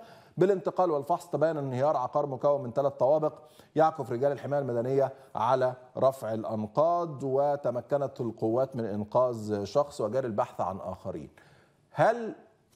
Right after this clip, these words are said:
احنا في مصر في الجمهورية الجديدة، هل احنا في البلد اللي بتبني أربعة وعشرين مدينة سمارت ذكية، هل احنا في البلد اللي بتعمل كل الانشاءات العظيمة في العلمين وفي العاصمة الإدارية وفي كل الأماكن الحلوة دي،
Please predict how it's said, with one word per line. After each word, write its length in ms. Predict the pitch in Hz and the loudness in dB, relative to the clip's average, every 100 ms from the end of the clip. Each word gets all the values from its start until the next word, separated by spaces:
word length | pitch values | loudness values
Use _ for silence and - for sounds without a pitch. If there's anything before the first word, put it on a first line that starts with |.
| 165 | 2
احنا 500 | - 156 147 143 - | 2 2 2 2 -2
في 220 | - 120 | -4 0
مصر 440 | 123 160 - 135 | 2 2 -2 -6
في 80 | 117 | -4
الجمهورية 540 | 117 104 113 113 143 131 | -4 -4 -2 0 2 0
الجديدة، 540 | 107 107 117 87 78 - _ _ _ | -2 -4 -4 -4 -8 -12 _ _ _
هل 200 | - 160 | 0 2
احنا 240 | 175 180 156 | 2 -2 -4
في 100 | 139 | -2
البلد 380 | 117 151 160 139 | 2 2 2 0
اللي 180 | 117 | -2
بتبني 600 | 110 - 156 143 147 147 | -4 -2 -2 -2 -2 -2
أربعة 380 | 117 107 131 151 | -2 2 2 4
وعشرين 460 | 131 113 - 135 143 | 2 -4 -6 -4 -2
مدينة 520 | 117 117 143 139 135 - - | -4 -2 0 0 0 -4 -18
سمارت 600 | - - 143 131 95 - - - | -10 0 2 2 -2 -16 -20 -8
ذكية، 520 | 113 123 151 123 87 - _ - - | -4 -2 0 -2 -4 -14 _ -16 -2
هل 180 | 151 190 | 2 2
احنا 220 | - 175 | 0 -4
في 80 | 165 | -4
البلد 380 | 135 180 175 | 0 2 2
اللي 140 | 165 135 | 0 -2
بتعمل 340 | - 160 165 | -2 -2 -4
كل 240 | 127 165 156 | -4 -4 -4
الانشاءات 580 | 131 127 - 110 - | -4 -6 -4 -2 0
العظيمة 560 | 143 104 113 143 165 135 | 0 0 0 0 2 0
في 100 | - | 0
العلمين 600 | 117 101 110 120 156 147 | -4 -2 -2 0 0 0
وفي 160 | 131 - | -2 -2
العاصمة 420 | 85 104 135 135 | -2 -2 -2 -2
الإدارية 640 | 113 110 113 151 147 139 | 0 0 2 4 4 4
وفي 160 | 123 123 | 2 -2
كل 200 | 139 156 | -2 0
الأماكن 400 | 139 117 135 135 | 2 0 -2 -4
الحلوة 400 | 110 - 127 117 | -6 -4 0 2
دي، 180 | 101 | 0